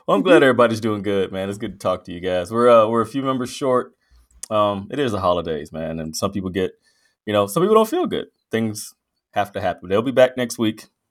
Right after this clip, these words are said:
Speaker 1: We'll have a full cast hopefully next week. So, uh, let's fire this up. Hawkeye has, uh, began and ended, um,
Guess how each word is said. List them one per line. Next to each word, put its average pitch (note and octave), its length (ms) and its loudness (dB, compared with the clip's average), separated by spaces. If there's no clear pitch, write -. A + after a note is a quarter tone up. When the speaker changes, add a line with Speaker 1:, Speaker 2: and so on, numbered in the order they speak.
Speaker 1:
We'll A2 140 -2
have - 20 -4
a F#2+ 60 -8
full G2+ 220 -2
cast G2 300 0
hopefully - 260 -8
next F2+ 200 -8
week. F2+ 200 -12
So, E3+ 460 4
uh, C#3+ 480 6
let's D#3 120 -12
fire F3+ 220 4
this E3+ 200 -4
up. F#3 340 2
Hawkeye A#2 600 2
has, G#2 600 0
uh, G2 500 0
began G#2 800 -2
and G2+ 300 -4
ended, F#2+ 540 2
um, G4+ 400 2